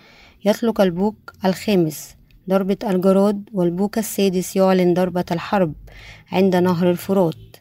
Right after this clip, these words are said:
أول شيء نحتاج إلى اكتشافه هو ما إذا كان القديسون سيمرون بضربات الأبواق السبعة هذه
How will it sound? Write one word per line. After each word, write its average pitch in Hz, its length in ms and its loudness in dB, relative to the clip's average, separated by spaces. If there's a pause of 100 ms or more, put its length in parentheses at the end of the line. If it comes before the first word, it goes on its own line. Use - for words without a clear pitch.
(540)
أول 233 260 4
شيء 233 320 0
نحتاج 214 460 -4
إلى 214 200 0
اكتشافه 202 560 -2
هو 196 340 2 (520)
ما 196 160 2
إذا 185 240 0
كان 202 260 -2
القديسون 185 920 -2 (280)
سيمرون 180 680 2
بضربات 185 560 0
الأبواق 190 480 0
السبعة 175 460 -2
هذه 175 640 0